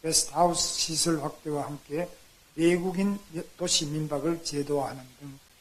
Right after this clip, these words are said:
누구나 부담 없이 머무를 수 있도록 숙박 인프라도 확충하겠습니다. 외국인 관광객이 출입국에 불편함이 없도록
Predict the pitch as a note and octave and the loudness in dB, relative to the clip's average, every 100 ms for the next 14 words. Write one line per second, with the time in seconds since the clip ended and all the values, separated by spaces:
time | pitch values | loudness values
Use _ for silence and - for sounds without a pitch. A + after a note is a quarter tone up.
0 | _ _ D#3+ F3 F#3+ F#3 F3 - D#3 E3 | _ _ -10 -4 2 2 0 -4 -2 0
1 | E3+ E3 - F#3 F#3 D#3+ C3 D3 D3 - | 0 0 0 0 -6 -10 -8 -8 -8 -10
2 | C#3+ - C#3 D3 - - - - - G3 | -16 -16 -6 -4 -6 -14 -20 -18 -12 -12
3 | - - F3 - - D3+ D#3 - D3+ C#3 | -10 -8 -8 -8 -14 -8 -8 -6 -6 -2
4 | E3 F#3 - - - - D3 A#2+ - C3 | 0 0 -6 -20 -14 -8 -6 -8 -10 -12
5 | A#2 - - - - - - _ - _ | -12 -20 -20 -20 -20 -20 -20 _ -20 _
6 | - F3 F3 F3 F3 E3 D#3 D#3 D#3+ D3+ | -2 0 2 4 4 2 0 2 2 2
7 | D3 D3 C3+ - F#3+ F#3 - E3+ F3 - | -2 -4 -8 -6 -4 -4 -6 -4 -4 -4
8 | F#3+ - F#3 E3 E3 - E3+ - D3 C#3+ | -10 -6 -2 0 -2 -6 -14 -20 -14 -14